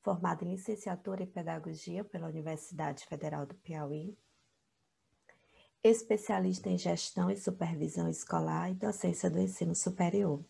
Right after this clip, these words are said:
O nosso trabalho tem como título O Papel do Professor Diante do Bullying no Ambiente Escolar. Esse título, essa necessidade surgiu a partir da leitura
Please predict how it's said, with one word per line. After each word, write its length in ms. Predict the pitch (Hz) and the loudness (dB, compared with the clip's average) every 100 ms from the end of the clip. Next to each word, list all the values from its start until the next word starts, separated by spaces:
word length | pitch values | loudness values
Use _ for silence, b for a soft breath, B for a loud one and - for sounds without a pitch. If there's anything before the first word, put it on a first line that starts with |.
| _ _ _ _ _ B B B B | _ _ _ _ _ B B B B
O 80 | - | 4
nosso 300 | 214 247 247 | 8 8 6
trabalho 640 | 233 175 151 170 170 160 | 4 4 6 6 6 4
tem 120 | - 170 | 0 -2
como 360 | - 170 160 | 0 2 0
título 560 | - - 180 175 165 160 | -2 0 0 2 0 0
O 40 | |
Papel 520 | 160 190 185 196 202 | 2 0 2 2 2
do 100 | 196 | 2
Professor 760 | 185 180 180 160 - - 165 156 | 0 -2 0 -4 -6 0 0 0
Diante 380 | - 175 170 180 | 0 -2 -2 -2
do 140 | 196 | -2
Bullying 400 | 185 185 190 214 | 0 0 2 2
no 120 | 196 | 2
Ambiente 320 | 185 180 170 - | 2 2 0 -4
Escolar. 540 | - 185 170 143 - _ _ _ _ _ _ _ _ b b b b - | -2 0 2 2 0 _ _ _ _ _ _ _ _ b b b b 6
Esse 300 | 214 - 190 | 6 6 -2
título, 840 | - - 196 214 208 180 165 - | -2 -2 2 2 2 0 0 0
essa 260 | 196 185 185 | 2 4 4
necessidade 760 | 180 175 185 180 160 170 180 - | 2 4 0 2 2 4 2 0
surgiu 640 | - 165 180 175 190 170 B B B | -4 -4 -2 2 2 0 B B B
a 100 | - | 4
partir 320 | 190 202 202 226 | 6 6 6 4
da 160 | 220 | 4
leitura 840 | 220 233 233 - 208 196 190 185 | 4 2 0 -2 0 2 0 -2